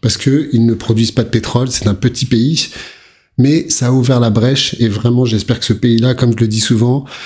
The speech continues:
j'espère que El Salvador sera un futur Monaco dans le futur. Donc cette actualité, c'est très récent, c'est à la surprise générale, et limite, ils sont dégoûtés, faut être honnête, c'est que le Salvador a réussi à rembourser ses dettes.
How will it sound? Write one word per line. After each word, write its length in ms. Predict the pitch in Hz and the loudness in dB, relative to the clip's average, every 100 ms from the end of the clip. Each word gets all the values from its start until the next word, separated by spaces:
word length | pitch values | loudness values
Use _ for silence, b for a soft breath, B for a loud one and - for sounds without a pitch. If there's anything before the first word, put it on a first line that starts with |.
| B | B
j'espère 380 | B 123 - 104 | B -2 -2 -2
que 80 | - | -2
El 80 | 113 | -2
Salvador 760 | - 110 117 110 127 123 - - | 0 0 2 2 2 0 -6 -8
sera 680 | - 135 113 117 120 - - | -2 0 2 0 0 -6 -8
un 140 | - 110 | -2 0
futur 400 | - 107 - 104 | 0 -2 0 4
Monaco 460 | 113 113 104 - | 4 4 0 0
dans 100 | 104 | 0
le 60 | 98 | 0
futur. 480 | - 98 - 90 - _ _ _ _ - | -2 -4 -2 -4 -6 _ _ _ _ -2
Donc 120 | 113 | 0
cette 200 | 156 156 | 0 -2
actualité, 460 | - 156 147 143 | -2 0 0 0
c'est 120 | 147 113 | -2 -2
très 200 | - 123 | -2 0
récent, 420 | 123 - 165 180 B B B B | 0 2 0 -2 B B B B
c'est 460 | - 147 160 170 - _ _ _ _ _ _ | -2 2 2 0 -6 _ _ _ _ _ _
à 100 | - | -4
la 100 | 117 | 0
surprise 480 | 117 - - - 156 | 0 0 -4 -2 0
générale, 640 | 123 131 135 127 131 127 107 | 2 2 2 2 2 2 0
et 100 | 113 | 0
limite, 380 | 110 120 131 - | 2 2 2 -2
ils 80 | - | -2
sont 160 | 117 | 0
dégoûtés, 540 | 101 123 131 127 131 127 | 2 2 0 0 0 0
faut 140 | - | 0
être 160 | 101 120 | 0 2
honnête, 340 | 120 156 - b b b b b | 2 0 -4 b b b b b
c'est 140 | 123 | -2
que 100 | 110 | 2
le 140 | 143 123 | 2 2
Salvador 480 | - 120 123 127 | 2 2 2 2
a 80 | 113 | 2
réussi 380 | 104 120 110 120 | 2 2 2 0
à 20 | |
rembourser 420 | 107 107 104 - | 2 2 0 0
ses 200 | 104 104 | 0 2
dettes. 340 | 101 95 - | 2 0 -2